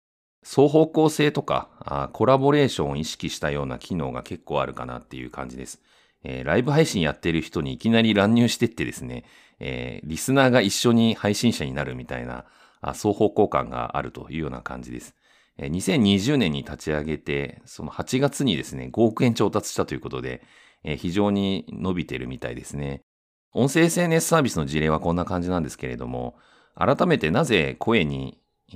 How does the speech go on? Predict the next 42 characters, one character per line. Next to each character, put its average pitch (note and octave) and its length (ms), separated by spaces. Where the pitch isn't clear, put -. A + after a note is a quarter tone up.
注 F#2+ 220
目 F2+ 240
が F2+ 200
集 - 80
ま G2+ 120
っ - 80
て D2 100
い C2+ 60
る B1+ 80
の B1 140
か - 120
っ C2 80
て - 140
い - 20
う A#1+ 40
こ B1+ 120
と B1 180
を A#1+ 60
考 F2 320
え E2+ 80
て - 80
み C2+ 140
た B1+ 100
の B2 80
で、 A2+ 100
そ - 140
れ D2+ 80
を D#2 80
三 D#2+ 140
つ - 160
お D#2+ 80
話 E2 240
し - 20
す - 100
る D#2 100
ん D2+ 40
で B1 80
す - 80
け - 80
れ B1 80
ど B1 120
も、 A#1+ 200